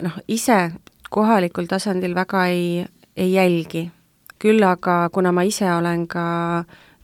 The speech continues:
õpin praegu coaching ut, äh, siis, äh, äh, International Supervision and Coaching Institute Eestis, äh, mittetulundusühing, see on kahe ja poole aastane õpe,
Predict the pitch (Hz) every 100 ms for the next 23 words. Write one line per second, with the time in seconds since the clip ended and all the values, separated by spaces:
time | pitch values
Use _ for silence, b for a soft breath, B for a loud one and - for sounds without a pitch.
0 | 196 208 185 170 170 185 180 170 - 170
1 | 165 165 247 269 180 165 170 - - -
2 | 185 180 175 175 170 185 175 165 - 180
3 | 170 175 170 B B B B B B B
4 | B B _ _ _ _ - 196 196 190
5 | 196 202 226 202 180 - 226 196 185 208
6 | 202 185 175 170 220 226 190 175 196 -
7 | 175 - 170 - - 190 180 170 175 170
8 | - - 180 175 175 175 180 196 185 180
9 | 180 170 170 220 226 180 - 175 175 190
10 | 196 170 180 175 170 - 170 202 262 185